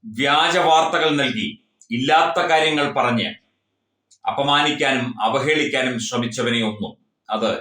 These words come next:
ഏത് തലതൊട്ടപ്പനായാലും ഏത് മരംമുറി ടീമായാലും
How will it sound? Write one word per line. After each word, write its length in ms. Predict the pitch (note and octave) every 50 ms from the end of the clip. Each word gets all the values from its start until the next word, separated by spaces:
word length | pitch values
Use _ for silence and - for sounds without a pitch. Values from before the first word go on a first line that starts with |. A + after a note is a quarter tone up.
| - -
ഏത് 420 | G2+ A2 B2 C#3 D3 D3+ D3 C#3 G#2+ - - - - _ _ -
തലതൊട്ടപ്പനായാലും 960 | G#2 G#2+ A#2+ B2 B2+ C#3 - - B2 - B2 A#2 G#2 G2+ G2+ G2 F#2 - - - _ _ _ _ _ _ _ _ _ _ - A#2+
ഏത് 420 | B2+ C#3+ D#3+ E3+ E3+ E3 B2 A2+ - - - G2+
മരംമുറി 680 | G#2+ A2 A#2+ C3 C#3 D#3 E3+ F3+ F#3 F3+ F3 E3+ F3
ടീമായാലും 600 | F3 C#3 C3 B2+ A#2 G#2+ G2+ G2 F#2 E2 - -